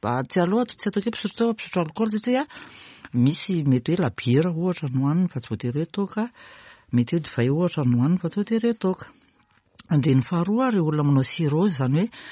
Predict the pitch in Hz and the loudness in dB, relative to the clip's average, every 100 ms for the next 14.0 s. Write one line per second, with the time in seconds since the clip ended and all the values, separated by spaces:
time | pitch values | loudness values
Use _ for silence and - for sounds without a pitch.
0 | - - 127 131 139 135 - 160 143 - | -18 -4 0 2 0 0 2 4 2 0
1 | 147 - 190 160 156 151 147 - - 233 | -4 -4 -2 2 2 2 2 -2 4 6
2 | 220 185 170 165 160 170 233 - 226 226 | 8 6 4 4 2 0 -2 2 6 6
3 | 277 - - - _ _ 127 123 127 131 | 4 -6 -20 -20 _ _ 2 4 2 0
4 | - - 143 214 180 175 262 254 269 147 | -6 -4 0 2 2 0 -4 -4 -2 0
5 | 127 131 139 135 147 151 185 247 294 - | 2 2 2 2 2 2 2 0 -2 -10
6 | - - _ 131 127 - 214 147 - 123 | -20 -20 _ 2 2 0 -4 -2 -2 0
7 | 143 147 139 113 - 117 101 131 175 214 | 4 6 4 2 2 2 2 2 2 2
8 | 127 110 113 - 123 151 _ _ _ _ | -2 2 0 0 -4 -4 _ _ _ _
9 | _ _ _ _ _ _ _ _ _ _ | _ _ _ _ _ _ _ _ _ _
10 | _ _ - 135 - 123 147 156 156 - | _ _ 0 0 0 0 4 4 4 4
11 | 254 247 214 156 131 117 170 156 - 247 | 4 6 4 2 4 2 2 -2 0 -2
12 | 269 262 285 277 - _ - 131 131 131 | 0 -2 -2 -4 -10 _ -10 -4 -2 -2
13 | 131 139 165 190 165 156 202 240 233 269 | 0 0 0 2 4 6 6 6 6 4